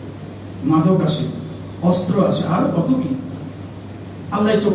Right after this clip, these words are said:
তুলে দেখেছেন, কোল্ড স্টোরেজ কমপ্লিট হয়েছে। এই একটা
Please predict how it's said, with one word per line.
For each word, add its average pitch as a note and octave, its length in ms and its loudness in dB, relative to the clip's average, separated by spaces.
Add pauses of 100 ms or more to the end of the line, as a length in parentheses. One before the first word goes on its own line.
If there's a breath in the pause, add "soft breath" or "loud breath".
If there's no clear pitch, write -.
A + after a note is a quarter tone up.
তুলে F#3 240 4
দেখেছেন, E3 340 0 (640)
কোল্ড G3+ 180 6 (100)
স্টোরেজ E3 380 2
কমপ্লিট C#3 360 0
হয়েছে। - 240 -2 (680)
এই E3+ 140 6
একটা - 140 -2